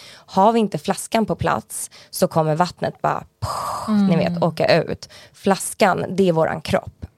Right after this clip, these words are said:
Speaker 1: Är vi inte hemma i kroppen, då har inte du någon koll på vart din energi är. Den kommer vara där, där, där. Och du kommer komma hem vid slutet av dagen och vara helt utpumpad och inte fatta vad det var som hände.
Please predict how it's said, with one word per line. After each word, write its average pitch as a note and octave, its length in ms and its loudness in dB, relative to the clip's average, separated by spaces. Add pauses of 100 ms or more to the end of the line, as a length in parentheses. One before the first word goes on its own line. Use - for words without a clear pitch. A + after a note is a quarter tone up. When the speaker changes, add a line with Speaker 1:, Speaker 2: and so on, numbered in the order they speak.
(160)
Speaker 1:
Är G#3 300 4
vi G3 80 4
inte E3+ 180 -2
hemma E3 260 -2
i D#3 60 -4
kroppen, - 480 -2
då F3 80 0
har G3 60 2
inte F#3+ 160 -4
du E3+ 160 -2
någon G3 540 2
koll G3 360 2
på - 140 -8
vart D#3 160 -2
din E3 160 -4
energi E3 260 -4
är. - 360 0
Den F#3 120 0
kommer F#3 200 0
vara D#3+ 120 0
där, A#3+ 460 0
där, G3+ 400 2
där. F#3+ 400 2 (300)
Och G3 120 2
du F#3 160 2
kommer F#3+ 200 0
komma F#3 200 0
hem E3 460 0
vid F3 140 2
slutet E3 380 0
av D#3 100 2
dagen E3+ 400 2
och E3+ 100 0
vara D#3 100 0 (180)
helt F#3+ 320 2
utpumpad E3 720 0
och F3 80 4
inte D#3+ 200 0 (200)
fatta - 340 -4
vad D#3+ 100 2
det D3+ 40 2
var E3 120 0
som E3+ 140 -4
hände. D#3+ 480 -2